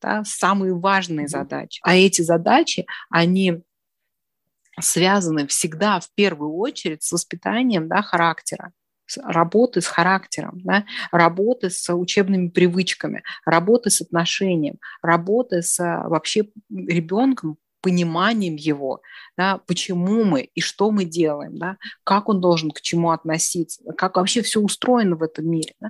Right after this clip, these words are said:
Speaker 1: А это достигается только, на самом деле, через общение, через разговоры, которые занимают
Speaker 2: Мгм.
Speaker 1: достаточно много времени.
Speaker 2: Мгм.
Speaker 1: Но мне гораздо важнее, чтобы ребенок в жизни имел правильные ориентиры, да,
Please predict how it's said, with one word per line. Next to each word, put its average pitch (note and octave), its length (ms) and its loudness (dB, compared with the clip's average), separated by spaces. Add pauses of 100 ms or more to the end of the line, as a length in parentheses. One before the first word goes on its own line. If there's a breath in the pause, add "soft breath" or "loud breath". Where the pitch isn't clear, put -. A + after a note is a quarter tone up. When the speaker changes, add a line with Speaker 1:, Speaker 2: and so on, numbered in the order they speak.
(380 loud breath)
Speaker 1:
А F3+ 160 0
это G3+ 560 0
достигается F#3+ 800 0
только, G#3 600 -2 (200 soft breath)
на E3+ 140 0
самом D#3 300 -2
деле, A3+ 280 2
через F#3 320 2
общение, A#3 560 0
через G3 360 -4
разговоры, E3 720 0 (160)
которые F3 440 -2
занимают F3+ 460 6
Speaker 2:
Мгм. E3 100 2
Speaker 1:
достаточно F3+ 380 -2
много G3 280 0
времени. E3 520 -2 (160)
Speaker 2:
Мгм. E3+ 340 0
Speaker 1:
Но F3+ 100 6
мне F#3 240 0
гораздо F3 680 -2
важнее, E3 680 -2 (200)
чтобы D#3+ 340 -8
ребенок D#3+ 520 -2
в D3+ 40 -6
жизни F#3+ 520 2 (240 loud breath)
имел F3 300 0
правильные F3 580 2
ориентиры, D3+ 640 0 (380)
да, G3 160 -2